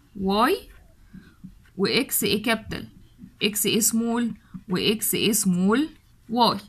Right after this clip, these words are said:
تعرف تسموهم لي كالعادة؟ أيوة، دي أنثى سليمة،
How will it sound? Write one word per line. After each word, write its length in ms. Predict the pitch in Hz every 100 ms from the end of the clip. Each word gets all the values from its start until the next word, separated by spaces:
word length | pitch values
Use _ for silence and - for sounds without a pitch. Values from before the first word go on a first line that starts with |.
| - - - _ _ -
تعرف 220 | 277 294
تسموهم 480 | - - 240 254 302
لي 80 | 294
كالعادة؟ 720 | - 269 285 220 285 233 403 - -
أيوة، 400 | 190 180 220 415 - - - -
دي 240 | 180 247 440 - - - _ - _ - - _ - - -
أنثى 320 | 359 - 302
سليمة، 560 | 262 220 196 175 202